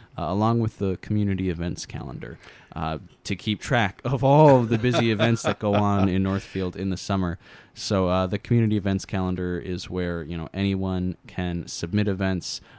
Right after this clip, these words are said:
uh, and anyone can find events. You can filter them through, you know, "I want a family-friendly event," or "I want an adults-only event," or "I want,"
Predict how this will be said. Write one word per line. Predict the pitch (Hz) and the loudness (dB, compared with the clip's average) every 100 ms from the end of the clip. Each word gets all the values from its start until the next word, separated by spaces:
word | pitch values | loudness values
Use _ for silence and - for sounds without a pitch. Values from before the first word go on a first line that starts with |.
| - | -8
uh, | 87 | -6
and | 87 | -2
anyone | 92 90 87 | -2 -4 -6
can | - 85 | -8 -8
find | - 82 82 | -4 -4 -4
events. | - 55 57 - | -8 -10 -10 -10
You | |
can | - 85 | -8 -8
filter | 92 87 95 | -8 -6 -6
them | 92 92 104 | -4 -2 -4
through, | - 90 90 90 - - - | -6 -4 -4 -4 -8 -16 -6
you | 90 | -4
know, | 76 | -4
"I | 57 76 | -6 -6
want | 80 95 | -4 -4
a | |
family-friendly | - 160 139 107 90 73 80 | 0 2 2 2 -2 -6 -6
event," | 78 - | -8 -8
or | - | -6
"I | 85 | -4
want | 92 95 92 | -4 -2 -2
an | 101 | -4
adults-only | 110 110 117 147 123 | -2 -2 0 0 0
event," | 101 85 | -2 -4
or | 87 | -4
"I | 85 | -4
want," | 92 90 | -4 -4